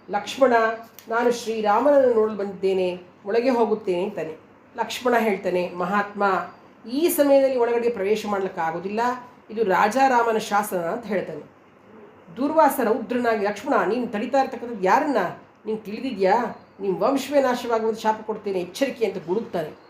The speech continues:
ಯುಕ್ತಾಯುಕ್ತ ವಿವೇಚನೆಯುಳ್ಳ ಮಹಾಜ್ಞಾನಿಯಾದ ಲಕ್ಷ್ಮಣ ಅಣ್ಣನ ಕೋಪಕ್ಕೆ ನಾನೊಬ್ಬ ಬಲಿಯಾದರೂ ಚಿಂತೆ ಇಲ್ಲ, ಆದರೆ ಮುನಿಯ ಶಾಪಕ್ಕೆ ನಮ್ಮ ವಂಶನಾಶವಾಗಲು ನಾನು ಬಿಡಕ್-, ಬಿಡೋದಿಲ್ಲ ಅಂತ ನಿರ್ಧಾರ ಮಾಡಿ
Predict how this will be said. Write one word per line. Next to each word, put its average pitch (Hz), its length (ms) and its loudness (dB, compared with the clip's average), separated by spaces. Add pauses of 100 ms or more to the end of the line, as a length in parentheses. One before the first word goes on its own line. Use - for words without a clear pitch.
(880)
ಯುಕ್ತಾಯುಕ್ತ 311 600 2
ವಿವೇಚನೆಯುಳ್ಳ 269 640 0
ಮಹಾಜ್ಞಾನಿಯಾದ 226 760 0
ಲಕ್ಷ್ಮಣ 208 380 -2 (580)
ಅಣ್ಣನ 269 360 4 (140)
ಕೋಪಕ್ಕೆ 247 360 -6
ನಾನೊಬ್ಬ 226 400 2
ಬಲಿಯಾದರೂ 226 420 2
ಚಿಂತೆ 185 420 -6
ಇಲ್ಲ, 240 160 -2 (520)
ಆದರೆ 240 340 2
ಮುನಿಯ 269 360 2
ಶಾಪಕ್ಕೆ 247 460 0
ನಮ್ಮ 220 260 2
ವಂಶನಾಶವಾಗಲು 233 800 0
ನಾನು 196 200 0
ಬಿಡಕ್-, 196 340 -6
ಬಿಡೋದಿಲ್ಲ 190 320 -2
ಅಂತ 180 180 -4
ನಿರ್ಧಾರ 180 380 -2
ಮಾಡಿ 180 340 -2